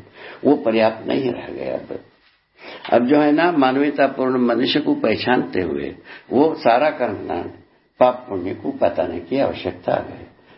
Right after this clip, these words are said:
सही गलती को बताने की आवश्यकता है और दुर्घटना सदघटनाओं को बताने की आवश्यकता आ गई। ये बहुत सटीक उतरने वाली भविष्यवाणी होगी। इसमें हमारा,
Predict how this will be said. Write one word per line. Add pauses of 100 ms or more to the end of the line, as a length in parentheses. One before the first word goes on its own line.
(200)
सही
गलती
को
बताने
की
आवश्यकता
है (380)
और
दुर्घटना
सदघटनाओं
को
बताने
की
आवश्यकता
आ
गई। (600)
ये
बहुत
सटीक
उतरने
वाली
भविष्यवाणी
होगी। (1800)
इसमें
हमारा,